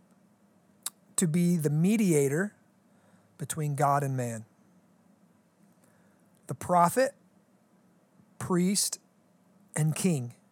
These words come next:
the head and savior of his church, the heir of all things, and judge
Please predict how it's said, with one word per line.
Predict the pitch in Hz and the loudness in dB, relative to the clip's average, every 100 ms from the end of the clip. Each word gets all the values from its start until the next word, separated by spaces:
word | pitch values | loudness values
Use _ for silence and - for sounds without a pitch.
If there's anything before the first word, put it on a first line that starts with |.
| _ _ _ _ _ _ _ _ _ - - _ _ _ - | _ _ _ _ _ _ _ _ _ -20 -20 _ _ _ -4
the | 143 | 0
head | 131 170 220 254 - _ _ _ _ _ _ _ | 2 4 4 2 -6 _ _ _ _ _ _ _
and | 160 156 | -2 2
savior | - 185 190 196 190 214 - - | 4 4 2 2 2 0 -2 -4
of | 156 | -2
his | 156 | -2
church, | - 165 147 - - - _ _ _ _ _ _ _ _ 160 | -2 -2 -4 -8 -20 -20 _ _ _ _ _ _ _ _ -2
the | 175 - | -2 0
heir | 196 202 165 123 - _ _ _ _ _ | 2 2 2 0 -10 _ _ _ _ _
of | 170 151 | -4 -2
all | 147 160 | 0 0
things, | 143 160 131 113 - - _ _ _ _ _ _ _ _ 160 | 0 -2 -6 -8 -12 -14 _ _ _ _ _ _ _ _ -2
and | 156 143 | 0 0
judge | 123 165 170 160 147 - | 0 2 2 0 -4 -8